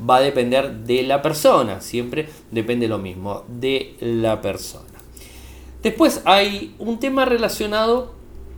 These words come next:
un tema doble, relacionado a Apple y a lo que tiene que ver con Netflix. Eh, por un lado, eh, un analista habla de que el servicio de Apple, el video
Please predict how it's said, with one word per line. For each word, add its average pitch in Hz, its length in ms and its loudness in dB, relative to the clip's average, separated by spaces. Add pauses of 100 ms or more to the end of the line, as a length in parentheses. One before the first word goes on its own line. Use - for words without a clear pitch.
(240)
un 143 160 -4
tema 185 240 4
doble, 123 540 2 (260)
relacionado 165 760 2
a 214 120 4
Apple 220 440 0
y 165 360 -2
a 135 80 2
lo 135 160 2
que 135 80 0
tiene 156 260 0
que 143 80 -4
ver 160 220 2
con 113 300 0
Netflix. 95 600 -12 (360)
Eh, 156 100 6
por 202 220 2
un 226 120 2
lado, 285 420 2 (100)
eh, 135 180 -4
un 160 180 0
analista 175 720 -2
habla 160 320 4
de 151 220 0
que 147 360 -4
el 127 100 -4
servicio 156 600 0
de 165 140 0
Apple, 156 440 -2
el 120 200 -4
video 165 640 0